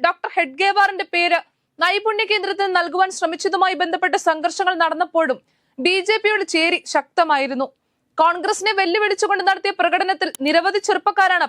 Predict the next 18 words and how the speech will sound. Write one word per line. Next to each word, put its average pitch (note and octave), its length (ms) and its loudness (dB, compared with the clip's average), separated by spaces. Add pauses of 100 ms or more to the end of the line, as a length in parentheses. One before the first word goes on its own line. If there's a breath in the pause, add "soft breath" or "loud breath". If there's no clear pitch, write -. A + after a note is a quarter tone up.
പങ്കെടുത്തത്. C4 520 -2 (480)
ഇതിലാകട്ടെ F#4+ 460 0 (240)
ആർ D#4 140 4
എസ് G4 120 -6
എസ് - 140 -12
പങ്കാളിത്തവും F4 640 0
ശ്രദ്ധേയമായിരുന്നു. C4+ 840 -2 (300)
കഴിഞ്ഞ G4+ 260 0 (100)
പാലക്കാട് G#4 540 0
ഉപതെരഞ്ഞെടുപ്പിന് G4+ 600 0
മുൻപ് F#4+ 260 0
നടന്ന F#4 220 0 (120)
പൊതുതെരഞ്ഞെടുപ്പിൽ F4 720 -2 (200)
ഷാഫി D#4 400 2
പറമ്പിൽ G4 340 0
എം F4+ 140 -4
എൽ F4+ 120 -2
എ - 20 2